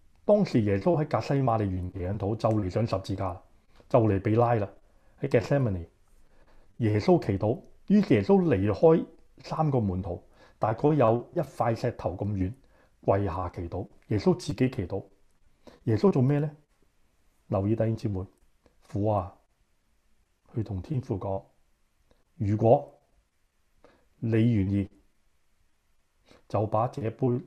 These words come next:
拿走。」因為真係好 tough，好 tough。但係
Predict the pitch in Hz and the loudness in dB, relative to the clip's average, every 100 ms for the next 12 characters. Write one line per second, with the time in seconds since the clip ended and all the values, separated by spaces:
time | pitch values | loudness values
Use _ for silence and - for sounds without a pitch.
0 | _ 104 73 87 90 - _ _ _ _ | _ -8 -8 -10 -12 -12 _ _ _ _
1 | _ _ _ _ _ _ _ _ _ - | _ _ _ _ _ _ _ _ _ -2
2 | 139 104 117 120 92 98 - - _ _ | -2 -2 -4 -8 -8 -8 -10 -12 _ _
3 | _ _ _ _ _ _ _ _ _ _ | _ _ _ _ _ _ _ _ _ _
4 | _ 110 104 - - _ _ _ _ _ | _ -8 -8 -10 -12 _ _ _ _ _
5 | _ _ _ _ _ - 113 120 113 | _ _ _ _ _ 0 2 4 4